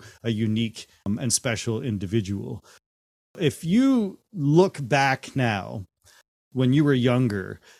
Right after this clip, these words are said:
you've got goals ahead in terms of things that you want to achieve, but over time, we know that our goals have changed.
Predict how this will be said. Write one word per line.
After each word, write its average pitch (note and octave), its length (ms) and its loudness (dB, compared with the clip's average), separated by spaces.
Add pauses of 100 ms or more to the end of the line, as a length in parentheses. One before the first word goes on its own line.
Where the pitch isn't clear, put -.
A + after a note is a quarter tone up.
(140)
you've G#2+ 140 -4
got E3+ 340 0
goals E3+ 800 4
ahead C3 360 0
in B2+ 200 0
terms C3 320 -2
of B2+ 100 -4
things C3+ 260 0
that C3+ 140 -4
you A#2+ 140 -2
want A#2 300 -4
to G#2 120 -6
achieve, G#2+ 720 -4
but C3 120 2
over E3 300 2
time, F3 420 0
we C3+ 100 0
know C#3 240 2
that C3 140 0
our B2 80 0
goals C3 500 2
have - 220 2
changed. A#2 800 -2